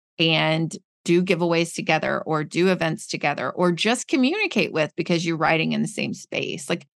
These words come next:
that's what you're, you're building a community. And then that community, by its nature, as long as you remember,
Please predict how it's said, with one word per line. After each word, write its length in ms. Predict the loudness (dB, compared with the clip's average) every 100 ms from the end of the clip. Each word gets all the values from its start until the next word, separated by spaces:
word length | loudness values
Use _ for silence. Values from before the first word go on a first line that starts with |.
| _ -8
that's 480 | 0 4 6 4 0 -4
what 120 | -2
you're, 200 | -4 -4
you're 180 | 2 2
building 640 | 4 2 4 4 4 2 0
a 80 |
community. 880 | -2 2 4 4 2 0 -4 -6 -8 _ _ _ _ _
And 220 | 4 6
then 240 | 6 6 6
that 320 | 6 4 2 0
community, 840 | 2 4 4 4 2 0 -4 -8 _ _ 0
by 180 | 4 4
its 300 | 4 0 0
nature, 400 | 2 2 2 0
as 220 | 0 -2
long 280 | 2 4 4
as 120 | 2
you 80 | 2
remember, 920 | 2 2 4 4 4 4 2 2 -2